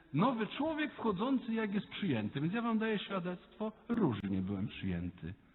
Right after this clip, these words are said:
jako nowy człowiek. A wchodzę tutaj, nazwijmy to z urzędem, wchodzę tutaj z różną sławą. To co,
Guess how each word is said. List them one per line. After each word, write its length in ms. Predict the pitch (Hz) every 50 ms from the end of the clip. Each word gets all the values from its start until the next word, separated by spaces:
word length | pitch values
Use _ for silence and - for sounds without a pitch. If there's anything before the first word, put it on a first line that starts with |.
| - - - - -
jako 240 | - 117 120 - 131
nowy 280 | 131 131 127 110 117 120
człowiek. 520 | - - - 104 90 90 92 90 87 - 104
A 80 | 117
wchodzę 420 | - - - 170 190 165 165 170 -
tutaj, 360 | - 147 139 - 160 147 131
nazwijmy 540 | 127 117 104 113 120 143 156 151 143 135 127
to 140 | - 117
z 80 | 113 117
urzędem, 600 | 123 113 110 123 127 123 127 120 127 131 131 131 - - - - - - - - - - - - - _ - - - _ -
wchodzę 340 | - - 180 165 147 151 135
tutaj 340 | - 147 139 - 131 123 117
z 40 | 117
różną 400 | 127 139 139 131 131 120 113 104
sławą. 600 | - - 107 107 101 110 107 113 113 113 113 113 113 - - - - - - - - - - _ _ _ _ _ _ - _ _ - - - _ _ _ _ _ _ _ _ _ _ _ _ _ _ _ _ _ _ _ _ _ _ _ _ _ _
To 160 | - 147 135
co, 600 | - - - 254 269 262 214 190 202 233 254